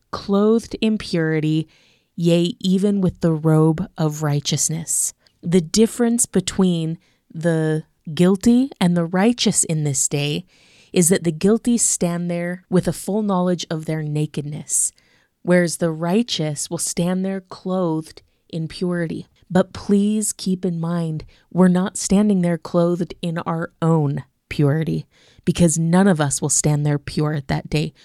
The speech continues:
We all sin and fall short of the glory of God.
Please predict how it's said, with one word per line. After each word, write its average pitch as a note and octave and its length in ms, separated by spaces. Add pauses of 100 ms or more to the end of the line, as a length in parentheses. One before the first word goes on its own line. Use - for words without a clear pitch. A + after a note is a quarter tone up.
(140)
We E3+ 300
all F3+ 260
sin E3 340
and D#3+ 160
fall D#3+ 280
short E3 440
of D#3 140
the - 60
glory D3 420
of D3 160
God. D#3+ 380